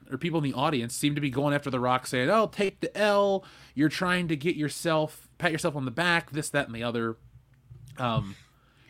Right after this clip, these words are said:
it's kinda hard to even know what to think about. I mean, look, it's easy to know what you think about it. It's your own choice, but it's hard to know what's going on with this film. You know, it's the power of positivity, branding, and goodwill towards an actor over quality and success of a movie.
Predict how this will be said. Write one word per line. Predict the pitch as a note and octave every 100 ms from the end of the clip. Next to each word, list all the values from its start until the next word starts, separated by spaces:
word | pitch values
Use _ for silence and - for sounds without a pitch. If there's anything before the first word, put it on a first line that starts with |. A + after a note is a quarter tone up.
| -
it's | A3
kinda | - D#4 D4+
hard | F3+ A3+ A#2+ - -
to | D#3
even | C#3+ D#3 D#3+ C#3+
know | D3
what | C#3+
to | A#2+
think | E3 F3
about. | A2 F#2
I |
mean, | D#3 A#2 -
look, | A#2 F2
it's | -
easy | G#3 F3
to | A2+
know | A2
what |
you | -
think | - D#3
about | F#2+ F#2
it. | G2
It's | -
your | G#2+
own | G2
choice, | F#2+ E3 B2+
but | - B2+ - - - -
it's | D#3 -
hard | - A#3+ G#3+
to | D3
know | B2+ C#3 D3+
what's | A#2+ C3 -
going | C3+ A#2 G2+
on | G#2 A#2 G2+
with | G2 -
this | G#2+ -
film. | - G2+ E2+ - - _ _ _ -
You | A2+
know, | G#2+
it's | A#2
the | C#3+
power | - D#3+ D3+
of | B2+
positivity, | D3 D#3 D3+ - D3+ D3+
branding, | C3+ A2+ B2+ C#3+ C#3 C#3+ -
and | A2+ A2 - - - B2
goodwill | D3 C3 B2+ C3+
towards | - C3 A2
an | G#2
actor | A#2 D#3 - G2+ G2 - - -
over | F#3 C4 D#3+ G2+ - -
quality | - A#2+ B2 F#3+ E3+
and | C3+
success | B2 - - F3
of | C#3+
a | C3+
movie. | D3 B3 -